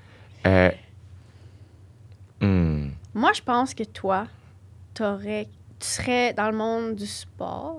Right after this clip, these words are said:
Speaker 2: je crois. Je pense.
Speaker 1: Genre
Speaker 2: Je
Speaker 1: un
Speaker 2: pense.
Speaker 1: gym ?
Speaker 2: Genre un gym ou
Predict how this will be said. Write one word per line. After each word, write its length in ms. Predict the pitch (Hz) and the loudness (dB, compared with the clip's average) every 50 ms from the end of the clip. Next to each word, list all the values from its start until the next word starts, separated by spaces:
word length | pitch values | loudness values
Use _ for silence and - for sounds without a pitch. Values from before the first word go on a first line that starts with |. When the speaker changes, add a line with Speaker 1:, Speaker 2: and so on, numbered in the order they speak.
| 285 254 | -12 -12
Speaker 2:
je 140 | 220 208 185 185 - - | -12 -12 -12 -14 -14 -18
crois. 540 | - - - - - - 165 175 185 240 311 - - - - _ - - - - - - - - - - - - - - - - - - - - - - | -18 -16 -16 -16 -12 -10 -8 -8 -8 -10 -12 -16 -20 -20 -20 _ -20 -20 -20 -20 -20 -20 -20 -20 -20 -20 -20 -20 -20 -20 -20 -20 -20 -20 -20 -20 -20 -14
Je 120 | - - - | -14 -14 -6
pense. 680 | - 277 294 311 240 - - - - - - - - - - - - - - - - - - - - - - - - - - - - - - - - - - - - | -2 0 0 0 -2 -6 -10 -14 -18 -18 -18 -18 -20 -20 -20 -20 -20 -20 -20 -20 -20 -20 -20 -20 -20 -20 -20 -20 -20 -20 -20 -20 -20 -20 -20 -20 -20 -20 -20 -10 2
Speaker 1:
Genre 180 | - 107 101 95 | 6 6 8 8
Speaker 2:
Je 40 | 92 | 8
Speaker 1:
un 60 | 87 | 6
Speaker 2:
pense. 80 | 87 95 101 | 8 8 6
Speaker 1:
gym ? 280 | 107 135 151 151 143 107 - - - - - - - - - - - | 6 6 4 0 -4 -6 -8 -12 -18 -18 -18 -18 -18 -18 -20 -10 -4
Speaker 2:
Genre 240 | 214 233 277 330 392 415 427 392 | 0 2 2 2 2 2 2 2
un 120 | 294 247 | 2 2
gym 440 | 226 240 277 311 330 339 339 311 - - | 2 2 4 6 6 8 8 6 6 6
ou 180 | 294 285 254 | 6 4 4